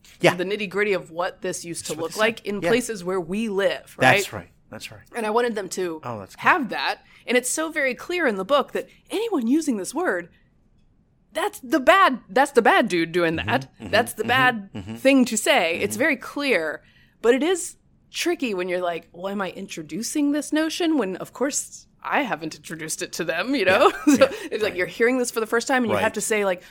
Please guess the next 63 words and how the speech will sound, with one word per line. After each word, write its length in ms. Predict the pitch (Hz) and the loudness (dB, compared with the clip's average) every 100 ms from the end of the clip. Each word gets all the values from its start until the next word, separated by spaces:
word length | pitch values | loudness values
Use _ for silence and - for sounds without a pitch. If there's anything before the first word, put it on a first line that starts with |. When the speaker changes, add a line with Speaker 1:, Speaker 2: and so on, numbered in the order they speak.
| - _ | -20 _
Speaker 2:
"This 220 | 170 202 214 | 2 2 2
is 120 | 202 | -2
verboten, 840 | 180 196 180 247 240 254 254 233 - - 98 | 2 2 4 4 4 4 2 0 -2 -18 -4
but 140 | - | -2
Speaker 1:
Right. 100 | - | 0
Speaker 2:
also 260 | 220 233 254 | 0 2 2
don't 180 | 240 247 | 2 2
think 160 | 240 | 0
about 200 | 262 247 | 6 6
it 100 | 240 | 4
too 140 | 277 240 | 0 4
hard 200 | 240 226 | 4 4
'cause 100 | 202 | 2
I 40 | |
don't 140 | 202 220 | 2 2
want 140 | 226 | 0
you 80 | 220 | 0
to, 60 | |
like, 320 | 202 190 - - - | 2 0 -2 -14 -4
Speaker 1:
Yes. 380 | 117 107 - - _ 175 | -2 0 -4 -14 _ -6
Speaker 2:
be 160 | - 254 | 2 6
Speaker 1:
Then, 60 | - | 10
Speaker 2:
bringing 260 | 254 262 | 10 10
Speaker 1:
then 100 | 240 | 10
Speaker 2:
it 20 | 233 | 12
Speaker 1:
it 40 | |
Speaker 2:
up 80 | 269 | 10
Speaker 1:
comes 100 | 165 | 12
Speaker 2:
with 80 | 277 | 10
Speaker 1:
up. 80 | 277 | 10
Speaker 2:
people." 400 | 285 285 320 190 | 4 8 8 8
Speaker 1:
Yeah. 160 | 92 - - - | 2 -4 -14 -20
Speaker 2:
<laughs> 260 | - - - | -20 -10 -4
I 140 | 415 - | -4 -2
know, 280 | 285 262 233 | -2 0 0
it's, 340 | 226 - - - | -4 -6 -8 -4
I 120 | 220 | -2
don't 120 | 175 | -4
know. 180 | 165 - _ _ _ _ _ _ _ - | -8 -14 _ _ _ _ _ _ _ -10
Look, 100 | 240 | -8
I'm 80 | 190 | -8
just 140 | 226 | -2
trying 180 | 190 165 | -2 -2
not 100 | 160 | -6
to 40 | |
get 140 | - - | -16 -16
canceled. 340 | - - - | -14 -16 0
Trying 160 | - 294 | 6 6
not 60 | 254 | 6
to 60 | |
get 120 | 208 180 | 2 -2
my 60 | |
kids 280 | - 190 - | -2 -4 -4
canceled. 460 | - 151 - - - - | -4 -4 -6 -14 -20 -18
Speaker 1:
That's 300 | 98 - - | -16 -14 -12
really 140 | 104 | 2
Speaker 2:
While 140 | 202 233 | 8 8
also 340 | 240 311 240 | 8 4 2
teaching 340 | 220 320 220 147 | -2 -2 -2 -6
them. 160 | - _ _ - | -12 _ _ -20
Speaker 1:
It's 160 | - | -20
the 140 | - 107 | -14 -10
most 260 | 104 - | -10 -10